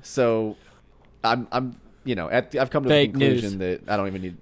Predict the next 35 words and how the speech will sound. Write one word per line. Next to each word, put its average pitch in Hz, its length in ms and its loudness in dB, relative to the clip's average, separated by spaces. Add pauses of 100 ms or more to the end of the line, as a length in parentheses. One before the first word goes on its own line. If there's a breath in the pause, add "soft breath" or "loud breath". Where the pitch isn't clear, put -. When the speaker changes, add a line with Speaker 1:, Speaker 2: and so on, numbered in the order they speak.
(640)
Speaker 1:
yeah, 87 300 -6
I 113 60 -2
don't 110 120 0
even 98 180 -4
really 98 200 -2
need 95 140 -8
to 95 100 -12
go 92 240 -4
far 98 340 -2
into 92 300 -6
it. 80 100 -6
Rape 101 320 -4
is 98 140 -8
not 92 160 -4
a 85 40 -4
pre-existing 87 680 -8
condition. 80 520 -10 (440 soft breath)
So, - 260 -4
Speaker 2:
But 143 120 2
having 151 320 2
a - 20 2
Speaker 1:
<laughs> 190 60 4
you - 20 4
know, 143 120 4
Speaker 2:
vagina 147 380 4 (100)
is. 120 360 -4
Speaker 1:
I 147 60 8
don't 151 100 6
know. 165 60 6
Speaker 2:
Sorry, 180 160 4
ladies. 139 680 0 (360 loud breath)
Speaker 1:
Absolutely. 131 760 -2 (120)
<laughs> - 120 -20
No, 139 160 2 (260)
but - 1080 2